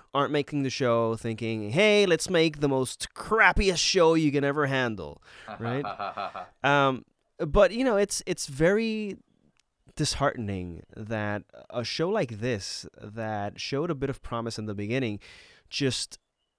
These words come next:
Speaker 1: basically unraveled in the most spectacular way. Um, yeah, it's very, very unfortunate. But my core issue with the show,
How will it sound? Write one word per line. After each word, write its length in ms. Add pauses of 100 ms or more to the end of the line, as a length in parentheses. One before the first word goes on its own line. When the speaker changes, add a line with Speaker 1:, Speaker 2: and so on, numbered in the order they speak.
(400)
Speaker 1:
basically 560
unraveled 1120 (220)
in 500
the 100
most 340
spectacular 1120
way. 640 (880)
Um, 500 (260)
yeah, 220 (220)
it's 160
very, 280
very 220
unfortunate. 540 (840)
But 160
my 560 (580)
core 440
issue 600
with 180
the 100
show, 580